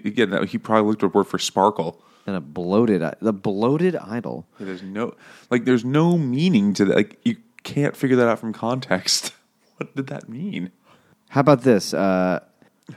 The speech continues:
Speaker 2: no, I guess maybe this kind of fits. A blubbering mass of squirming,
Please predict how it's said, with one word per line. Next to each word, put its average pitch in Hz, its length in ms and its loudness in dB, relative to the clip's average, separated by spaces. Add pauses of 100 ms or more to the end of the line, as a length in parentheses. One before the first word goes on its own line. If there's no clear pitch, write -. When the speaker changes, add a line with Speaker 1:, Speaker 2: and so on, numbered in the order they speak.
(140)
Speaker 2:
no, 117 320 -2
I 113 60 -12
guess 147 160 -8
maybe 190 160 0
this 151 140 -4
kind 135 200 0
of 92 80 0
fits. - 540 -6 (560)
A 98 80 -2
blubbering 110 500 0
mass 107 280 0
of 95 100 -2
squirming, 110 560 0